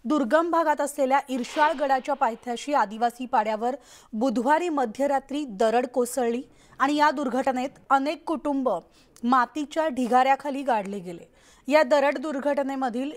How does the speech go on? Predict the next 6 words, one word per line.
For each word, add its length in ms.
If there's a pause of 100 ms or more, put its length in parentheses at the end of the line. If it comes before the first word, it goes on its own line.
(100)
शोध 400
मोहिमेचा 640 (100)
आजचा 560 (480)
तिसरा 500
दिवस 380
आहे. 300